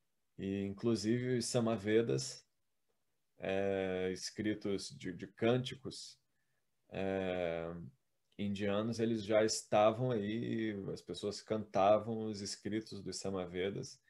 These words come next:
em forma de mantra. É... e eu vou colocar um exemplo aqui pra vocês, porque acho, acho que só enriquece a nossa, a nossa aula.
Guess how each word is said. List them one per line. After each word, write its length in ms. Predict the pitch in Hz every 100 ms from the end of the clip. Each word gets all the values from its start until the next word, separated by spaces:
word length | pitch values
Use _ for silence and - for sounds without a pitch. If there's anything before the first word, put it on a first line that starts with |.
| _ _ _ _
em 120 | - 95
forma 400 | - 101 92 92
de 100 | 98
mantra. 560 | 92 98 110 - 110 - _ _ _ _ _ _
É... 840 | 98 98 98 98 95 92 90 90 87 87 87 - - _ _ _ _ _ _ _ _ _ - -
e 80 | 127
eu 100 | 120
vou 140 | 104
colocar 280 | 101 98 92
um 100 | 87
exemplo 360 | 87 82 85 78
aqui 160 | 80 -
pra 140 | 87
vocês, 460 | 85 87 - 80 -
porque 600 | - - - 87 87 - - _ _ _ -
acho, 420 | - - - - - _ _ _ _ _ _ _ _ _ _ _ -
acho 220 | - -
que 80 | 98
só 240 | - 95
enriquece 560 | 87 78 - 78 - -
a 40 |
nossa, 440 | 78 - - 80 - - _ _ _ _ -
a 80 | 85
nossa 340 | 82 82 -
aula. 340 | 87 - 76